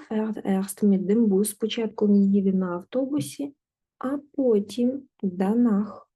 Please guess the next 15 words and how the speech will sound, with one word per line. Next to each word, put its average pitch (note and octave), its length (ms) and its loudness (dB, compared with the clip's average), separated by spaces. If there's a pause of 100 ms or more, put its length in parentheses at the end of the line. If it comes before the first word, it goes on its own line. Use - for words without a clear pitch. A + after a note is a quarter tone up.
(1500)
їде G3+ 560 0
він A3+ 440 -2
три G3 200 0
станції B3+ 760 -4
на G3+ 220 2
метро. G3+ 560 0 (180)
Д. E3+ 400 -6 (2250)
Danach A3 380 0
fährt A3+ 360 -10
er G#3+ 120 -2
drei G3+ 280 -2
Stationen G#3+ 600 -2
mit G3 120 2
der F#3+ 180 -2
U-Bahn. F#3+ 560 -4